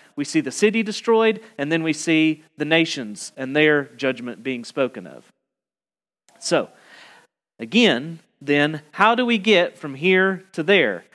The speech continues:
How do we get not just from, uh, this instance, but the judgment that comes on the city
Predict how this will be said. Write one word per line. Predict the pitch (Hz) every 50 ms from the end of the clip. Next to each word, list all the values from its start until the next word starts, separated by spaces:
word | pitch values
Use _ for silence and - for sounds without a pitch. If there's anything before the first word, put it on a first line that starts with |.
| _ _
How | - 196
do | 220 220
we | 208 190
get | 170 175 196 196 147
not | 160 175 185 151 151
just | 180 185 165 -
from, | - _ 170 160 156 151 147 139 135 _ _ _ _ _ -
uh, | 123 131 135 131
this | 127 143 165 202 196 202 - -
instance, | - 175 196 196 185 - - 131 131 143 139
but | - - 151 -
the | -
judgment | 135 117 160 180 196 185 196 208 196 196
that | 190 - -
comes | - - 185 185 185 175 160 - - - _ _ _ -
on | 160 170 175 180
the | 175 180
city | - - 180 160 131 127 127 139 139